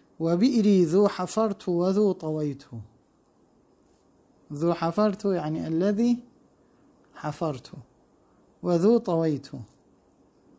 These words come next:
يعني من يا هني، من يا كولاي ومن يا تشيكري. الشاهد قوله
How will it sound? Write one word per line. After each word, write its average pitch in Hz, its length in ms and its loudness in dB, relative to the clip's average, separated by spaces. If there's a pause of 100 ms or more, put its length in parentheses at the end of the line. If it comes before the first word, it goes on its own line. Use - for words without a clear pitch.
(840)
يعني 151 180 -10
من 180 220 0
يا 160 160 0
هني، 143 420 -2
من 147 220 -4
يا - 420 -10 (380)
كولاي 214 420 2
ومن 208 240 2
يا 175 160 2
تشيكري. 131 520 -4 (2250)
الشاهد 269 580 6
قوله 190 1000 4